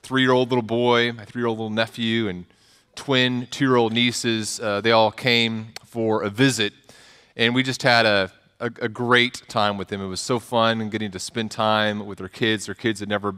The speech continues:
uh, been here in Central Illinois before, and so it was just a, we had a great time, uh, talking with them and, and catching up and, and just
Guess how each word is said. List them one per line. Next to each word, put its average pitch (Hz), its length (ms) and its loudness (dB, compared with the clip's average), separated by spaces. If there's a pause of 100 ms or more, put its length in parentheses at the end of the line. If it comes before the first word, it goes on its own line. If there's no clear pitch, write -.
(100)
uh, 98 140 -4
been 104 180 -6
here 104 220 -4
in 98 100 -8
Central 107 360 -10
Illinois 101 400 -6
before, 101 360 -8
and 98 100 -8
so 107 120 -8
it - 20 -6
was 95 80 -10
just 107 160 -10
a, 101 180 0 (540)
we 120 80 -4
had 117 40 -2
a - 20 -2
great 135 320 2
time, 123 760 0 (100)
uh, 101 160 -6
talking 135 440 0
with 117 200 -4
them 117 320 -2
and, 92 100 -8
and 92 140 -18
catching 120 360 -4
up 113 360 4
and, 92 120 -12
and 95 140 -14
just 101 220 -10